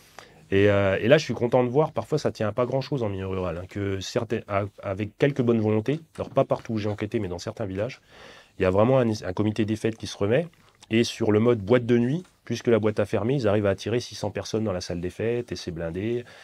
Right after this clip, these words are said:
Donc le bal, bah voilà, c'est comme, euh, c'est comme une soirée, euh, improvisée, en un peu mieux, quoi. Mais c'est vraiment quelque chose qui, qui se maintient selon les dynamiques locales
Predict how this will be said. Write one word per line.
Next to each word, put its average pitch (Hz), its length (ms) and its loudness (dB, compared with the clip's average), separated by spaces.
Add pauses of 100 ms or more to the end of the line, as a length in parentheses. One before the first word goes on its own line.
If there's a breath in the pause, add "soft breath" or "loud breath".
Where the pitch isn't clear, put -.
(240 loud breath)
Donc 92 220 0
le 95 160 2
bal, 131 220 6
bah 92 120 0
voilà, 147 180 2
c'est 185 180 -6
comme, 90 220 -6
euh, 80 320 -6 (500 loud breath)
c'est - 180 -4
comme 113 220 6
une 113 100 0
soirée, 107 540 2
euh, 90 580 -2
improvisée, 90 520 -4
en 104 140 0
un 92 100 -2
peu 92 140 -6
mieux, 113 260 0
quoi. 92 240 -4 (300 loud breath)
Mais 123 200 6
c'est 139 440 4 (140)
vraiment 113 420 2 (160)
quelque 107 240 0
chose 139 240 0
qui, 101 560 -2 (240 soft breath)
qui 107 120 -4
se - 140 -4
maintient 113 340 6
selon 110 260 0
les 113 80 0
dynamiques 107 440 0
locales 147 420 4